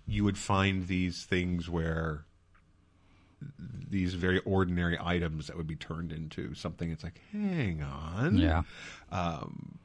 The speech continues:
Speaker 1: <laughs> yeah, I mean, there's some, there's some fantastic films. Go, you know, watch the first Terminator film. Watch, uh, well, watch, watch Star Trek: The Motion Picture and look at, look at things around the set
Speaker 2: Mm-hmm.
Speaker 1: very carefully.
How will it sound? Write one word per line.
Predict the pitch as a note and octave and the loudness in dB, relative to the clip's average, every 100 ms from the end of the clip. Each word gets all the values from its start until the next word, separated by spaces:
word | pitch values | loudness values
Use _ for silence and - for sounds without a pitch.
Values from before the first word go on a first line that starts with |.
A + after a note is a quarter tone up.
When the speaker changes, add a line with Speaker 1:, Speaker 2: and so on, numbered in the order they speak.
| - | -20
Speaker 1:
<laughs> | - - | 0 6
yeah, | - - - | 6 6 6
I | E3+ | 6
mean, | F3+ E3 | 8 8
there's | E3+ D#3 | 8 8
some, | - A2 - - - - | 4 -2 -6 -14 -16 -2
there's | - A#2 | 2 2
some | G2 | 2
fantastic | G2+ F#2 G2 G2 - F2 | -2 0 0 0 -2 -4
films. | G2 F2 | -2 -2
Go, | - B2+ C3 | 2 2 4
you | |
know, | G2 | 2
watch | E2+ F2 - | 4 2 2
the | G2 | 2
first | A2 G#2 - | 2 2 0
Terminator | F#2 F#2+ E2 | 2 4 2
film. | D#2+ D#2+ - - - - - | -2 -6 -10 -14 -20 -20 -16
Watch, | - F#2 E2+ E2+ - - - - - F2 | -4 2 2 2 -2 -10 -10 -12 -14 -8
uh, | E2+ E2 E2+ | -6 -4 -4
well, | G2 A2 | 4 6
watch, | B2 A#2 - - - - | 8 6 4 -12 -18 -4
watch | B2 - | -2 -2
Star | - D3+ | -2 0
Trek: | E3+ D3 | 0 0
The | |
Motion | C3 B2+ A#2 | -2 -2 0
Picture | C3+ - E2+ | -2 0 0
and | D2 F#2+ | -2 -2
look | G2+ - | -4 -2
at, | |
look | G2+ A#2+ | -4 -2
at | - | -2
things | B2+ A2+ | -2 -2
around | G2 F#2+ G2+ F#2+ G#2 A2 - | 0 0 0 -2 -8 -12 -8
the | |
set | - G#2+ F2 - | -4 -2 0 6
Speaker 2:
Mm-hmm. | B2+ F#2+ A2 | 8 8 4
Speaker 1:
very | D#2 E2 E2+ E2+ F2 E2+ | 2 -2 -2 -2 -2 -4
carefully. | - D2 C#2+ B1 - - | -4 -6 -6 -8 -10 -12